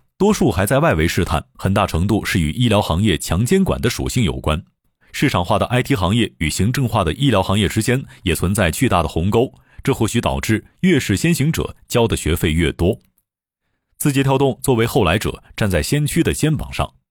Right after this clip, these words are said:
并不意味着就一定能够跳过前人踩过的坑。贺斌向虎嗅指出，真正的障碍还是在政策方面。大厂的优势是数据处理，但医疗数据目前看来很难开放，这对大厂来说可能是未来进入医疗行业的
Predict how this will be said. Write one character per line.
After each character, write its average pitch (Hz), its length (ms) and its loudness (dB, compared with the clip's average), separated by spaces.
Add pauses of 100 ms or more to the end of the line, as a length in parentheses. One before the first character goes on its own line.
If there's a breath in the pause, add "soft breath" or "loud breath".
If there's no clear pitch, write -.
并 127 140 0
不 110 100 0
意 131 120 2
味 104 100 4
着 80 180 -2
就 - 220 -2
一 87 160 0
定 117 160 2
能 82 160 0
够 92 140 0
跳 101 260 -2
过 78 160 0
前 87 200 -2
人 101 180 0
踩 - 240 -4
过 85 180 -4
的 76 80 -4
坑。 92 240 -4 (1000)
贺 147 140 0
斌 151 180 2
向 135 160 0
虎 92 120 0
嗅 110 160 0
指 80 120 -2
出， 113 280 -2 (240 loud breath)
真 170 160 0
正 160 120 0
的 117 80 2
障 120 220 2
碍 92 140 0
还 - 160 -4
是 110 120 -4
在 98 140 0
政 123 180 -2
策 85 160 -2
方 82 160 -2
面。 80 200 -4 (400)
大 214 160 2
厂 87 180 0
的 90 60 2
优 139 160 4
势 123 220 0
是 117 200 0
数 185 160 0
据 143 100 2
处 107 220 2
理， 80 220 -4 (120)
但 82 260 0
医 131 100 2
疗 110 120 4
数 117 220 0
据 113 220 0
目 120 100 0
前 101 160 0
看 101 180 -2
来 71 140 0
很 64 220 -4
难 78 180 -2
开 127 160 0
放， - 180 -2 (280)
这 127 100 0
对 120 100 2
大 120 140 2
厂 76 140 -2
来 73 120 0
说 110 300 0
可 - 100 -4
能 73 140 -2
是 - 140 0
未 110 160 2
来 78 180 0
进 110 140 0
入 92 180 2
医 139 80 2
疗 117 160 4
行 82 220 -2
业 117 120 2
的 73 160 0